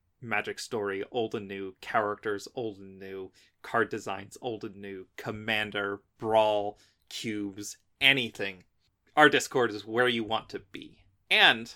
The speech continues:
uh, as we mentioned earlier, uh, we do have a higher tier that lets you be a live listener, which means you get to be with us when we record our podcasts. It means you get to chat with us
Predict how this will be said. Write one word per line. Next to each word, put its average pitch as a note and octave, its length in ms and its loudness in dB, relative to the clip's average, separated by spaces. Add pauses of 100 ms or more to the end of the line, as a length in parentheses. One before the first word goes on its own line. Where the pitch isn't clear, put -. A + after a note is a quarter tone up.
(260)
uh, G#2+ 280 6
as A2+ 180 2
we A#2+ 80 -6
mentioned A2+ 340 -2
earlier, G2+ 520 -4
uh, G#2 360 0
we A#2+ 80 -10
do F3+ 180 -2
have E3 140 -6
a D3+ 40 2
higher E3 380 4
tier G2 460 -6 (340)
that A2 160 2
lets - 160 -2
you G#3 60 -2
be A3 100 -4
a A3+ 80 4
live E3+ 400 4
listener, A2 680 -6
which - 160 -18
means C#3+ 300 -8
you G#3+ 100 -6
get A#3 260 -2
to F3 440 -4 (400)
be G3+ 240 -2
with G#3 280 2
us A2 260 0
when B2+ 160 -6
we C#3 120 -2
record D3 440 -4
our D3 160 2
podcasts. - 840 -4 (600)
It - 40 -16
means A2 400 -8
you A#2 80 -8
get A#2 140 -2
to G2+ 80 -14
chat - 340 8
with A#2 100 0
us A2 220 -2